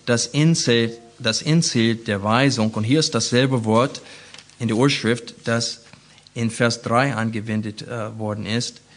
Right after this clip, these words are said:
Entschuldigung, in Vers, ja, in Vers drei, wo es sagt, "damit du einigen Weisung erteilen solltest." Das heißt, in beiden Fällen bedeutet das Wort Befehl. Und so hier,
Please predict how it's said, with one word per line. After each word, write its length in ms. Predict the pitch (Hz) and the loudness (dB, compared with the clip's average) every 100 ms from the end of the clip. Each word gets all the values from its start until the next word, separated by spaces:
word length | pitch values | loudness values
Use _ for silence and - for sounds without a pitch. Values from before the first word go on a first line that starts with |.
| - _ | -20 _
Entschuldigung, 440 | 110 123 120 113 | -4 0 2 0
in 160 | 113 107 | -2 -6
Vers, 360 | 113 113 - 135 | -2 -4 -4 -6
ja, 160 | 107 | -4
in 80 | 113 | -4
Vers 240 | 120 113 | -4 -4
drei, 280 | - 107 107 | -2 0 0
wo 80 | 110 | 0
es 160 | 110 - | -4 -2
sagt, 400 | 107 107 - - | -2 -2 -4 -2
"damit 320 | 113 127 127 | 2 2 0
du 100 | 127 | -4
einigen 540 | - 117 123 113 107 101 | 0 0 2 2 0 0
Weisung 500 | 107 127 131 131 139 - | 2 2 0 -2 -4 -10
erteilen 600 | - 113 - 113 120 123 | -10 -10 -2 2 2 0
solltest." 420 | 104 101 131 120 - - | 0 0 -2 -6 -10 -14
Das 140 | - - | -10 -2
heißt, 300 | 127 - - - | 0 0 -8 -10
in 160 | 123 113 | -4 2
beiden 280 | 113 139 139 | 2 2 0
Fällen 440 | - 127 127 120 - - | 0 0 0 -2 -6 -8
bedeutet 400 | 127 120 123 - | -2 0 0 0
das 180 | 117 - | -4 0
Wort 280 | 120 117 - | -2 -2 -6
Befehl. 680 | 110 - 117 117 104 85 - - - - - | -8 -2 2 2 2 -4 -12 -20 -20 -20 -8
Und 140 | 107 | -6
so 180 | - 120 | 0 -2
hier, 400 | 107 127 139 135 | 2 2 4 2